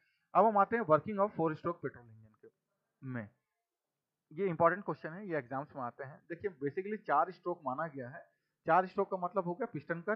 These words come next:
चार movement है, चार बार piston या तो टीडीसी से बीडीसी, या तो बीडीसी से टीडीसी, या फिर ऐसा बोल सकते हैं दो बार टीडीसी से बीडीसी की तरफ जा रहा है,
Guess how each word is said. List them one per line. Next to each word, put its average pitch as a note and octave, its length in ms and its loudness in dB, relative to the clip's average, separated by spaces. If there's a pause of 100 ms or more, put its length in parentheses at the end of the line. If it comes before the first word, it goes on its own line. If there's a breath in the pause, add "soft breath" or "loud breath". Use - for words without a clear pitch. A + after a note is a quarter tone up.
चार D3 220 8
movement B2 400 -8
है, A2 120 -12 (220)
चार E3+ 200 8
बार E3 200 6
piston F3+ 360 -12
या C#3+ 120 0
तो D#3 120 -6
टीडीसी E3 400 -12
से F#3+ 140 -8
बीडीसी, F3 460 -6
या D#3+ 80 0
तो D#3+ 100 -8
बीडीसी D#3+ 400 -14
से - 180 -20
टीडीसी, E3 460 -10
या D#3 100 2
फिर F#3 160 -2
ऐसा F3 180 -2
बोल F3 140 -6
सकते E3+ 240 -14
हैं E3 120 -10
दो F3 240 2
बार E3+ 340 -6
टीडीसी D3+ 360 -16
से E3+ 160 -20
बीडीसी C#3 440 -20
की E3+ 120 -20
तरफ E3+ 260 -14
जा E3 120 -6
रहा F3+ 220 -12
है, G#3 80 -18